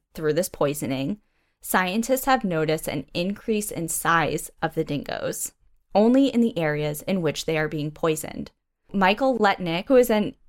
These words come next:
ecologist at the University of New South Wales, has been studying the effects of the poison on the dingoes. So to explain this a little bit, kangaroo numbers increase when dingo populations are controlled. Like we mentioned, no dingoes,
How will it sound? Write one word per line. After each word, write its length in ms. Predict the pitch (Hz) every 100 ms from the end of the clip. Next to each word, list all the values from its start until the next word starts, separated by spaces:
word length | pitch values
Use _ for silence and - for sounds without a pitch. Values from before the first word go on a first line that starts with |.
| -
ecologist 680 | 214 - 233 233 254 262 -
at 140 | 196
the 80 | 202
University 640 | 185 180 208 196 - 208
of 120 | 175 165
New 200 | 165 170
South 340 | 175 190 -
Wales, 420 | 160 131 147 190 -
has 240 | 190 180
been 160 | - 170
studying 600 | - - 170 175 180 175
the 140 | 165
effects 460 | 170 - 151 147 -
of 160 | -
the 60 | -
poison 640 | 151 294 285 202 160 170 - _
on 200 | - 175
the 80 | 165
dingoes. 600 | 165 143 196 69 - - - _ _ _ _ -
So 240 | - 233
to 140 | 214
explain 420 | 262 - - 226 190
this 160 | 165
a 40 | 110
little 200 | 151 151
bit, 320 | 160 156 - _ _ _ _
kangaroo 540 | - 226 247 294 302
numbers 480 | 277 208 190 185 180 -
increase 800 | 247 247 240 143 131 196 - - _ _ _
when 180 | 208 202
dingo 300 | 196 190 196
populations 760 | - 160 160 165 156 - 160
are 120 | 156 151
controlled. 640 | - - 147 - - - _ _
Like 200 | 185 175
we 100 | 175
mentioned, 540 | 151 139 - 139 143 - _ _
no 300 | 180 170 185
dingoes, 640 | 214 185 175 165 165 160